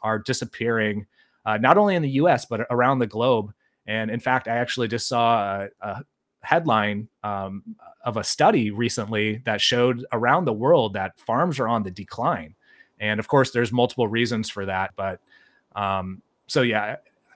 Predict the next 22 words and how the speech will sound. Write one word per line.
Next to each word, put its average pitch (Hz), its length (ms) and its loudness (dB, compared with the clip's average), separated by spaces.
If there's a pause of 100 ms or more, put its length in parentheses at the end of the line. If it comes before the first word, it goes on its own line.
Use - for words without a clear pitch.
I, 123 60 0
I 123 40 4
wanna 127 220 4
get 120 140 2
into 117 200 -2
this, 107 280 -2
uh, 104 320 0
this 120 160 -4
family 107 320 -2
farm 104 340 0
story 98 320 -4
here. 98 180 -4
So 101 380 -4 (320)
the, 104 240 -4 (160)
the, 117 180 -2 (500)
the - 80 -6
farm 151 320 8
was 139 180 6
called, 113 380 4
uh, 101 280 0
the 101 100 -8
family 120 560 0